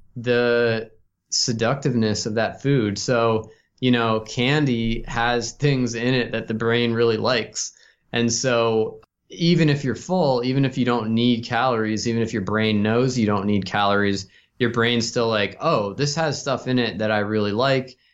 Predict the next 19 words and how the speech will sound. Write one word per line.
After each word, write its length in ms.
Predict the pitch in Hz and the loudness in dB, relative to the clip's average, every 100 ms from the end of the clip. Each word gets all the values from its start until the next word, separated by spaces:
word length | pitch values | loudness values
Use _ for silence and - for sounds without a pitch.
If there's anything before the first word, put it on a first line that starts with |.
| _ | _
and 160 | 123 113 | -4 -2
it's 180 | 113 - | -2 -2
in 460 | 123 120 117 110 - | 0 2 2 0 -4
a 60 | |
really 260 | 117 120 113 | -2 0 2
high 200 | 113 110 | 0 -2
concentration, 920 | 110 113 110 95 - 156 190 104 101 | -2 -4 -2 -6 -2 -2 0 0 -2
so 200 | 101 120 | 0 0
I'm 180 | 101 120 | 0 2
gonna 140 | 117 107 | 0 2
motivate 560 | 107 113 110 107 104 | 2 2 0 0 0
you 360 | 92 104 101 98 | 0 0 0 -2
to 220 | 95 - | -4 2
eat 200 | 120 127 | 2 2
that." 340 | - - - - _ | -2 -6 -10 -16 _
And 140 | 123 120 | 0 2
so 420 | 139 123 120 117 | 2 4 2 2
this 180 | 143 143 | 0 0
is, 380 | 151 123 117 - | 0 -2 -4 -10